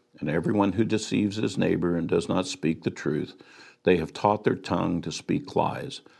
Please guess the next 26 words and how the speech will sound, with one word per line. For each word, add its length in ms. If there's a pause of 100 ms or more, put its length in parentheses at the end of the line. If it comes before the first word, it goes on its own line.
(240)
They 160
weary 380
themselves 600
committing 440
iniquity. 760 (420)
Their 240 (320)
dwelling 640
is 180
in 120
the 80
midst 420
of 120
deceit. 520
Though 220
deceit, 640 (200)
they 120
refuse 580
to 100
know 180
me, 200
declares 560
the 80
Lord." 340 (720)
Jeremiah 500
is 200 (120)
expressing 960